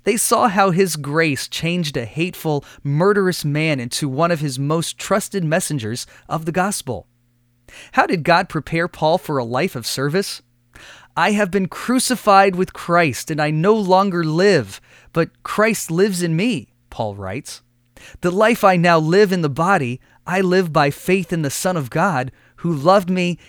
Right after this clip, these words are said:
and gave himself for me." Verse twenty. Paul recognized that Jesus' death on the cross gives us eternal life and empowers us to serve him.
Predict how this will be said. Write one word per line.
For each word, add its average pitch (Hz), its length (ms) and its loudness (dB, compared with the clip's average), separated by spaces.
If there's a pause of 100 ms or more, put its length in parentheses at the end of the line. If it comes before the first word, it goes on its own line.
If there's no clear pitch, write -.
(120)
and 151 200 -4
gave 175 240 0
himself 143 480 -4
for 135 160 -6
me." 113 400 -8 (480)
Verse - 240 -8
twenty. 110 440 -10 (1200)
Paul 247 200 2
recognized 151 640 0
that 143 240 -2
Jesus' 165 480 -4
death 147 320 -2
on 151 120 0
the 131 60 -4
cross 147 480 -2 (160)
gives 202 240 2
us - 180 -2
eternal 175 540 -4
life 139 440 -2 (200)
and 151 120 -2
empowers 160 520 2
us 151 200 -2
to 135 100 -6
serve 147 360 -4
him. 123 360 -4